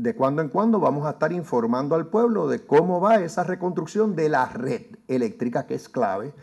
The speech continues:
así como las mejoras pendientes en las plantas generatrices. Eh, eso está en curso, esa es la solución. La solución para tener un sistema más confiable, que no, no sufra este tipo de apagones que, que hemos tenido,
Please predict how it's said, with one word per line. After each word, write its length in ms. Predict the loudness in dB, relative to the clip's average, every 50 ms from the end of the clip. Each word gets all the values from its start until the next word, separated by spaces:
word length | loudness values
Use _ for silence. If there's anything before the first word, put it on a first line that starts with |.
| -20 -6 -4
así 220 | -4 -2 -2 0
como 180 | 0 2 2 4
las 140 | 2 2 2
mejoras 720 | 0 -2 -2 -2 0 0 0 0 0 -4 -6 -10 -16 -20 _ _ _ _ _ _ 2
pendientes 680 | 2 2 2 0 0 0 0 0 -2 -4 -4 -4 -4
en 100 | -2 -2
las 100 | -4 -4
plantas 380 | -4 -2 -2 -2 -2 -2 -2 0
generatrices. 680 | 0 0 0 0 0 -2 -4 -6 -10 -12 -12 -16 -18 -20 -20 _ _ _ _ _ _ _ _ _ _ _ _ -8
Eh, 380 | -6 -6 -6 -6 -6 -6 -4 -2
eso 220 | -2 0 0 0
está 160 | 0 2 2
en 80 | 2 2
curso, 340 | 2 2 2 2 0 0 4
esa 280 | 6 6 8 8 6 4
es 40 |
la 100 | 4 2
solución. 380 | 0 0 0 0 0 -2 -4 -4
La 80 | -4 -2
solución 380 | 0 0 2 2 2 2 2
para 180 | 4 4 4 4
tener 240 | 2 0 0 0 0
un 140 | -2 -2
sistema 460 | -2 -4 -4 -2 0 0 2 2 0 0
más 160 | 0 0 0
confiable, 760 | 2 0 0 0 0 0 2 2 4 4 4 2 2 0 0
que 140 | 0 0 0
no, 360 | 2 2 2 2 2 0 -4 -10 -20 -20 -20 -20 -20 _ _ 0
no 160 | 2 2 2
sufra 400 | 4 4 4 2 2 4 2 2
este 180 | 2 2 0 -2
tipo 280 | -4 -4 2 4 6
de 80 | 6 6
apagones 560 | 4 4 2 4 4 4 4 2 0 -2 -4
que, 300 | 0 0 0 0 0 0
que 100 | -2 -2
hemos 240 | 0 0 -2 -2 -2
tenido, 500 | 0 2 4 4 4 6 4 4 2